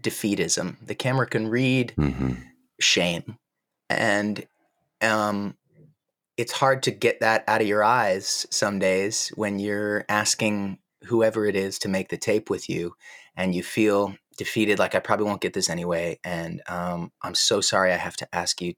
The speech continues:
Speaker 1: I just need one more take. I didn't get the lines right."
Speaker 2: Yeah.
Speaker 1: To then, you know, pop it on and be able to deliver that. So, so I think that that's one of the real challenges for actors moving forward. And, um, I do think that the younger generation who has perhaps been on Instagram, who,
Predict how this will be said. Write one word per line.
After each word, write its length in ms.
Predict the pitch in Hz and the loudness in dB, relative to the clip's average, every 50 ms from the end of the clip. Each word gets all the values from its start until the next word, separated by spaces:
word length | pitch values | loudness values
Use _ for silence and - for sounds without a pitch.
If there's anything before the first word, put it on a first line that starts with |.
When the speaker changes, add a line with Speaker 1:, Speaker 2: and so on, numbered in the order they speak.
| - - | -8 -12
Speaker 1:
I 100 | 90 90 | -8 -6
just 180 | - 92 90 - | -4 -6 -4 -6
need 140 | 95 87 82 | -6 -6 -6
one 100 | 90 90 | -6 -6
more 120 | 87 87 - | -6 -6 -6
take. 240 | - - 80 - | -6 -6 -6 -6
I 60 | - 87 | -6 -6
didn't 180 | 87 90 90 | -6 -8 -8
get 140 | - 82 - | -10 -10 -10
the 60 | - | -10
lines 300 | 90 90 87 87 - - | -10 -10 -10 -10 -8 -8
right." 260 | - 82 82 78 78 - _ - - | -6 -6 -4 -6 -8 -10 _ -18 -4
Speaker 2:
Yeah. 240 | - 80 78 - 113 - - _ _ | -2 0 0 0 -4 -8 -12 _ _
Speaker 1:
To 100 | - 139 | 0 0
then, 460 | - 131 127 120 120 120 120 120 120 - _ _ _ _ _ | 2 2 2 2 2 0 -2 -4 -8 -12 _ _ _ _ _
you 180 | 120 127 131 120 | 2 2 4 4
know, 360 | 110 101 92 98 98 - _ _ _ _ _ | 4 2 2 0 -2 -8 _ _ _ _ _
pop 300 | - - 135 131 127 127 | -2 0 0 0 2 0
it 80 | 117 117 | 0 2
on 360 | 127 139 139 131 120 113 110 | 2 2 2 2 2 2 0
and 120 | 107 104 | -2 -2
be 160 | 95 117 107 107 | 0 2 4 4
able 260 | 107 104 107 104 101 | 4 4 2 -2 -2
to 560 | - - - 113 104 101 101 104 101 98 98 _ _ _ _ _ | -2 -2 -2 0 0 0 -2 -2 -4 -6 -8 _ _ _ _ _
deliver 360 | 110 110 117 147 143 123 107 | 0 4 4 4 4 2 0
that. 300 | 87 85 82 80 - - _ _ _ _ _ _ - - | 0 -2 -4 -6 -6 -8 _ _ _ _ _ _ -12 -8
So, 340 | - - - 131 120 123 120 | -6 -2 0 2 2 2 2
so 200 | - - 151 131 - | 2 4 2 4 4
I 80 | - 147 | 2 0
think 200 | 143 - 180 - | 2 0 -2 -2
that 80 | 147 135 | 0 0
that's 240 | 139 135 139 - - | 2 0 0 0 0
one 100 | 143 147 | 0 0
of 80 | 131 | 0
the 100 | - 120 | -2 -2
real 200 | 110 117 117 113 | 0 2 0 2
challenges 440 | - - 113 104 104 101 98 95 90 | 2 0 0 0 -2 -2 -6 -8 -10
for 240 | - - 101 - - | -4 -2 -2 0 2
actors 400 | - 90 - - - 95 90 - | 2 0 0 0 -6 -8 -8 -8
moving 260 | 95 90 - 95 - - | -8 -8 -8 -10 -10 -6
forward. 320 | - - - - - - | -4 -4 -4 -4 -4 -6
And, 160 | - 92 - - - - - - - - - - _ - | -6 -6 -6 -8 -12 -16 -16 -16 -18 -18 -20 -20 _ 0
um, 260 | 104 104 101 104 - - | 2 2 2 0 2 2
I 80 | 113 123 | 0 4
do 140 | 120 143 | 4 2
think 220 | 151 - - 131 135 | 2 2 0 0 0
that 140 | 120 110 - | 0 -2 0
the 60 | 101 | 0
younger 280 | 101 113 117 120 117 | 0 0 0 0 0
generation 600 | 104 - 110 104 98 95 110 143 151 - 110 107 98 | 0 0 0 0 2 2 2 4 2 2 0 -2 -4
who 260 | - 110 98 95 92 | -6 -6 -4 -4 -4
has 500 | 92 - 98 92 92 90 95 - - - | -4 -2 0 2 2 2 2 2 0 -2
perhaps 500 | - - - 95 - 104 95 95 - - | -2 -4 -6 -4 -2 -2 -2 -2 -4 -4
been 140 | - 101 104 | -2 -2 0
on 160 | 101 95 90 | 0 -2 -2
Instagram, 600 | - 101 101 - - 107 - 107 101 104 104 92 | -4 -4 -4 -4 -4 -4 -4 -2 -2 -2 -2 -4
who, 140 | 90 101 | -6 -8